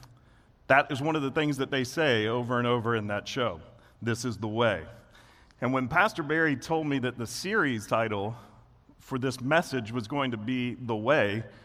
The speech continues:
my brain automatically went straight to that quote. "This is the way." And, you know, in the show, that phrase is kind of a, it's kind of a mantra. You know, it's, it sums up the,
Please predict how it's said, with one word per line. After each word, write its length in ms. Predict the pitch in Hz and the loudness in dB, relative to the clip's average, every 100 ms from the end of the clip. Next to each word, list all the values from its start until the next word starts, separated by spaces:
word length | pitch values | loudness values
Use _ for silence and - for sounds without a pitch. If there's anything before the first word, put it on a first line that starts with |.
| - - _ - | -20 -20 _ -12
my 200 | - 143 | 2 2
brain 420 | 160 147 147 147 147 - | 4 2 2 0 -2 4
automatically 580 | 156 180 156 147 143 135 | 6 6 6 4 2 0
went 220 | 135 135 | -2 -4
straight 260 | - 139 - | -4 -4 -2
to 80 | |
that 200 | 113 104 | 0 0
quote. 260 | - 101 82 - - _ _ - - - | 0 -4 -4 -12 -20 _ _ -20 -18 0
"This 200 | 151 165 | 0 0
is 100 | 143 | -2
the 80 | 143 | 2
way." 300 | 135 101 78 - - - _ _ _ _ _ - - - _ | 4 4 0 -14 -20 -20 _ _ _ _ _ -20 -20 -20 _
And, 160 | - 160 | 0 2
you 80 | 170 | 4
know, 140 | 165 | 2
in 260 | 156 190 220 | 2 0 2
the 60 | |
show, 580 | 175 - 220 156 131 127 - - - - - _ | 0 2 4 4 2 -2 -6 -16 -20 -20 -20 _
that 240 | - 151 - | 2 2 2
phrase 420 | 175 202 185 123 | 2 2 2 0
is 140 | 131 | -4
kind 300 | - 170 165 | -2 0 0
of 120 | 123 | 0
a, 280 | 113 104 95 - - - - - _ | 2 2 2 -4 -16 -20 -20 -20 _
it's 140 | - - | -10 4
kind 180 | 202 196 | 6 6
of 120 | 156 | 4
a 60 | |
mantra. 580 | 131 131 147 143 117 80 - - - - _ _ _ | 6 8 6 4 -4 -6 -10 -20 -20 -20 _ _ _
You 80 | 131 | 0
know, 160 | 131 | 0
it's, 360 | 131 131 - - - - - _ _ - | 0 -2 -6 -12 -18 -20 -20 _ _ -4
it 140 | 160 - | -2 -2
sums 460 | - 180 202 156 | 0 2 2 2
up 240 | 160 - 135 | 0 0 0
the, 240 | 127 123 | 0 0